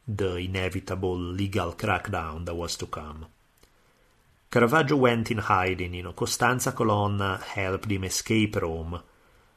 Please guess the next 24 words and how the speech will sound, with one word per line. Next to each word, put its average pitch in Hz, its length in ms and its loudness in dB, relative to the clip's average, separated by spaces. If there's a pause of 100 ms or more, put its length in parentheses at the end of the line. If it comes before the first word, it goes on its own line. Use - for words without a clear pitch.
(160)
and 92 420 -4
he 107 260 -2
went 110 720 0 (560)
into 117 200 0
a 110 40 0
property 107 560 4
that 95 220 -2
she - 160 -2
had 85 360 -4
only 90 380 -2
twenty 98 400 -2
miles 80 340 -4
from 80 240 -8
Rome. 78 360 -10 (1300)
While 147 480 6
they 139 140 4
were 113 220 8
all 107 220 6
gone, 92 520 2 (1160)
Caravaggio 131 480 6
was 113 160 6
sentenced 95 480 -2
to 87 60 -6
death. - 480 -10